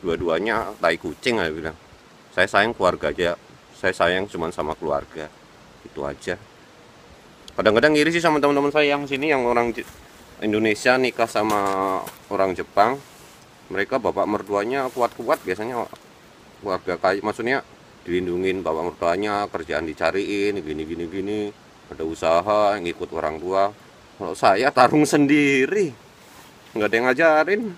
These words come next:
Baru nikah, sta-, belum berapa bulan, bapak mertua meninggal. Tang hidung, tang dung, tang dung nih, kayak orang hilang di Jepang ini. Ya, mau gimana lagi,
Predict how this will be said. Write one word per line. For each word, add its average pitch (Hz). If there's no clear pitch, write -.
Baru 101
nikah, 113
sta-, 113
belum 110
berapa 107
bulan, 107
bapak 90
mertua 117
meninggal. 87
Tang 127
hidung, 139
tang 135
dung, 139
tang 139
dung 160
nih, 113
kayak 101
orang 107
hilang 110
di 117
Jepang 98
ini. 107
Ya, 131
mau 127
gimana 107
lagi, 165